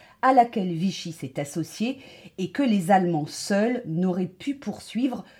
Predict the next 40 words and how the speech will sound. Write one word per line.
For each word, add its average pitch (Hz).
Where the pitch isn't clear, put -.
que 233
plus 220
difficilement. » 180
Alors 196
bien 240
sûr, 320
pendant 220
l'audience, 214
le 190
président 214
va 208
expliquer 214
que 226
Bousquet 190
a 175
cer-, 180
a 170
sauvé 208
un 196
certain 185
nombre 160
de 143
Juifs. 190
D'ailleurs, 180
on 170
va 160
produire 160
des 151
lettres 160
de 147
témoignage 156
en 151
sa 156
faveur. 220
Mais 262
néanmoins, 262
les 214
choses 339
sont 240
dites 226